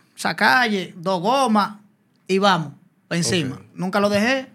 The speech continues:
Speaker 1: Hasta que ya pasa la pandemia, volvemos a retomar el deporte.
Speaker 2: Ujú.
Speaker 1: Yo me vengo haciendo un auto hype en mi mente de que, coño, yo estoy ready,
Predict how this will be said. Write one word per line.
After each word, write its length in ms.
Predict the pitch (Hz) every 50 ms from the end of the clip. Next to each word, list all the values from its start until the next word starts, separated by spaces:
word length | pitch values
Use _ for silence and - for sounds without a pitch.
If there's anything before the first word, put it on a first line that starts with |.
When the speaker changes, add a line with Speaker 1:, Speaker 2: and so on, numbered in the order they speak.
| _ _ _ _ _ _ _ _ _ _ _ _ _ _ _ -
Speaker 1:
Hasta 300 | - - 196 196 214 202
que 340 | 202 214 208 202 202 196 185
ya 200 | 170 196 208 214
pasa 240 | 208 233 233 214 -
la 100 | 247 247
pandemia, 580 | 247 262 262 262 285 269 247 220 208 226 - - - - _ _ _ _ _
volvemos 340 | - 175 160 170 170 185 190
a 40 | 202
retomar 300 | 202 202 208 202 202 202
el 40 | 202
deporte. 540 | 208 190 208 226 220 214 185 170 165 208 220 - _ _ _ _ _ _ _ -
Speaker 2:
Ujú. 340 | 113 113 113 107 101 101 98 110 107 - - - - - _ _ _ _ -
Speaker 1:
Yo 380 | - 226 247 226 202 - - - _ -
me 120 | 170 175
vengo 220 | 175 190 208 208
haciendo 580 | 208 208 - 208 202 202 202 202 202 180 - - _ _ _ -
un 160 | 202 214 226
auto 300 | 240 240 233 226 233 196
hype 380 | 131 190 233 240 202 165 170 - -
en 120 | - 185 190
mi 100 | 185 180
mente 500 | 185 208 214 196 175 - - - - - - _
de 120 | 170 165
que, 100 | 147 139
coño, 260 | - 180 185 190 165
yo 120 | 143 139 135
estoy 300 | 131 139 135 135 135 135
ready, 380 | 113 175 190 208 190 170 156